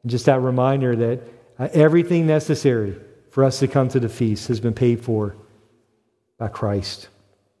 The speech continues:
So the first point is that we have to recognize our inability. And the second point, we have to rest in God's ability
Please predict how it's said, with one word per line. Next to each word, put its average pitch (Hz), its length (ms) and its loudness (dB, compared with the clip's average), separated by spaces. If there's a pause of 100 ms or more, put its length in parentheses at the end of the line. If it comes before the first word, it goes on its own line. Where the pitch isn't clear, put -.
(1400)
So 151 120 4
the 135 80 4
first - 440 2
point 151 360 2
is 120 140 2
that 135 140 4
we 143 100 6
have 160 160 4
to 151 100 4
recognize 151 520 4
our 143 120 4
inability. 139 600 2 (1900)
And 131 80 0
the 135 40 2
second 226 320 4
point, 131 380 -2
we 135 120 2
have 143 160 2
to 127 80 0
rest 123 580 2 (320)
in 131 180 0
God's 143 360 4
ability 107 540 -4